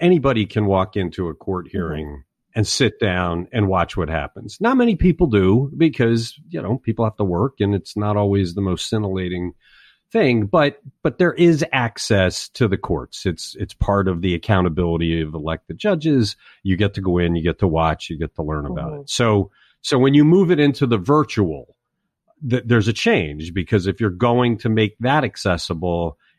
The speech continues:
Speaker 1: it's done on computer screens wherever people are located. And that is the rub. What was the judge worried about happening if she just broadcast her hearings to the world?
Speaker 2: So,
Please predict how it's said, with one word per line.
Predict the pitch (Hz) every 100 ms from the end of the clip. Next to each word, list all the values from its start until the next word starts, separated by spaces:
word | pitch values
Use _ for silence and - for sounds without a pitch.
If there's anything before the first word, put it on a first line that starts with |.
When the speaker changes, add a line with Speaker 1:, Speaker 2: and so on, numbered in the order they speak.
| _
Speaker 1:
it's | 127 -
done | 101 123 110
on | 104
computer | 95 98 - 190 143
screens | - - 104 101 98 98 - -
wherever | 117 113 107
people | - 117 92 104
are | 98
located. | 98 87 - 87 85 82 71 - _ _ _
And | 123 110
that | 120 127 120 -
is | 131 107 98 82 -
the | 107
rub. | 95 95 73 73
What | 90 123 151 - -
was | 127 127 123 98
the | 98
judge | 90 107 107 101
worried | 90 92 104 110 107
about | 98 95 92
happening | - 110 87 95 87 82 80 76 _ _
if | 110
she | - - 110
just | 95 110 92 -
broadcast | 90 104 101 90 - 92 87 - -
her | 95
hearings | 104 95 90 87 -
to | 98
the | 85
world? | 82 80 73 69
Speaker 2:
So, | - 285 269